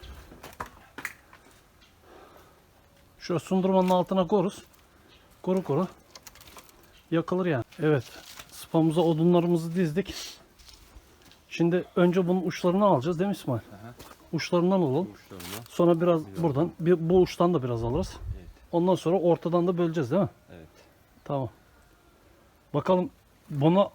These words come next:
Speaker 1: anlayan arkadaşlar, oduncu arkadaşlar yorumlarınızda yazın bize. Biz de bundan sonra daha güzel yapalım.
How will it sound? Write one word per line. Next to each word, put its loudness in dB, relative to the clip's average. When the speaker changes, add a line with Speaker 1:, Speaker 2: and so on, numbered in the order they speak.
Speaker 1:
anlayan 4
arkadaşlar, 2
oduncu 4
arkadaşlar 4
yorumlarınızda 6
yazın 4
bize. 2
Biz 0
de 6
bundan 4
sonra 2
daha 4
güzel 4
yapalım. 2